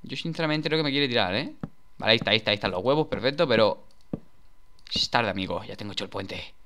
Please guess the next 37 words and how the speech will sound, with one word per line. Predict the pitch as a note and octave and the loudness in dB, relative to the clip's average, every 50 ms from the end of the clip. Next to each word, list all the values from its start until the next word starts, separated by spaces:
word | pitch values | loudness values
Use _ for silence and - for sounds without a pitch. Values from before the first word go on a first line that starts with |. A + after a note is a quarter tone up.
| - - | -16 -12
Es | - - | -12 -8
tarde. | - - - - - - - - - - - - - - - - - - - - - | -4 -2 -2 -2 -2 -6 -10 -12 -14 -16 -18 -18 -18 -18 -18 -18 -18 -18 -16 -12 -4
Vamos | - D3 C3+ | 2 6 6
a | C3 | 8
por | A#2+ G#2 | 8 8
él. | F#2+ F#2 - - - - - - - - - - - - - | 6 6 4 0 -6 -18 -18 -18 -18 -18 -18 -20 -20 -16 -4
Te, | - - F#3+ G#3 | 2 4 4 4
te, | G#3 - F#3 D#3+ E3 D#3 | 4 2 4 4 4 2
te, | D#3+ - C#3 | 2 2 4
te. | C#3 C#3 C#3+ D3+ C#3 C#3 C#3+ C#3 D3 E3 - - - - - - - - - - | 4 6 6 6 4 4 4 2 0 -4 -12 -16 -18 -18 -18 -18 -18 -12 0 6
Vale, | - B2 A2+ | 8 10 10
a | A2+ A#2+ | 12 10
ver, | A#2+ A#2+ | 10 10
el | |
compañero | - B2 A#2+ B2 C3 D3 F3+ G#3 | 8 6 8 8 8 8 8 8
está | G#3+ G#3 G3+ | 8 8 8
un | F3+ | 8
poco | F3+ E3+ B2+ G#2+ | 8 8 8 8
mal, | G#2 F#2+ F#2+ | 8 8 8
¿eh? | G#2 | 8
Las | A#2 A2+ | 8 8
cositas | - B2 B2 B2+ D#3 D3+ | 6 6 -2 0 0 2
como | - A#2 G#2 G2 | 2 2 0 0
son. | G#2+ F#2+ F2 - - - - - - - - - - - | 0 -2 -2 -4 -8 -12 -14 -18 -18 -18 -18 -18 -12 -6
El | - A#2 B2 A#2+ | -2 -2 0 2
co-, | - - | 0 2
bueno, | A#2 B2 A2+ A2 | 2 4 4 6
mal | B2 C#3 C#3+ B2 | 6 6 6 6
no, | A#2 G#2 | 4 4
lo | F2 F#2+ | 2 2
siguiente. | A2+ G#2+ A2 G2+ F#2 - - - - - - - - - - | 0 0 0 0 0 -4 -8 -10 -12 -14 -18 -18 -18 -18 -12
Está | - - F#3 | -4 0 2
un | G#3+ G#3+ | 2 4
poco | A3+ G#3 F3+ | 4 4 6
mal, | F3+ G3 F#3+ | 6 8 8
amigo | D#3+ C3+ A#2+ A#2+ | 8 6 6 6
mío. | D3 D#3+ A#2+ F#2 F#2 G#2+ | 6 6 4 4 2 -2